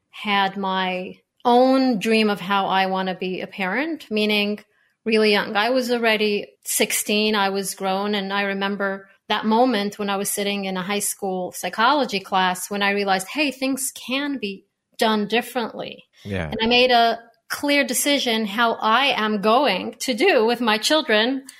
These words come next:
Speaker 1: differently than what I experienced. And unfortunately,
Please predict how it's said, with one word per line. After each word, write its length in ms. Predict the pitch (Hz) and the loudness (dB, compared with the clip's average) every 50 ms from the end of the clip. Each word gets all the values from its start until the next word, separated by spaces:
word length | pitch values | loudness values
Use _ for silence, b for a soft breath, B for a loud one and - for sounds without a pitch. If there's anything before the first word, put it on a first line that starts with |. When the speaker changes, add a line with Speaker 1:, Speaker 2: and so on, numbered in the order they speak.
| B B _ _ - | B B _ _ 2
Speaker 1:
differently 580 | 277 302 294 - 330 311 254 - 240 247 240 | 2 2 2 4 2 2 2 2 2 2 2
than 220 | 226 226 226 220 214 | 4 2 2 4 4
what 140 | 208 214 214 | 4 4 4
I 160 | 202 202 202 | 4 2 2
experienced. 1040 | 196 196 - - - - 302 339 349 302 214 180 - - 180 - - - - - _ _ _ - | 0 -2 -4 -6 -2 0 2 2 2 2 2 0 -2 -6 -10 -10 -12 -12 -14 -18 _ _ _ -6
And 880 | 240 226 220 220 220 220 220 214 214 214 214 214 214 208 214 214 208 b b b b b b b _ - - | -2 0 2 2 4 4 4 2 2 0 0 0 0 0 -2 -2 -4 b b b b b b b _ -2 0
unfortunately, 1600 | 269 294 285 262 - - 277 262 262 262 269 - 285 285 269 269 262 254 - 247 262 262 254 254 247 247 247 247 - - _ | 2 2 2 2 2 2 2 4 4 4 2 2 2 4 4 4 2 2 2 2 4 4 4 4 2 2 0 -2 -4 -10 _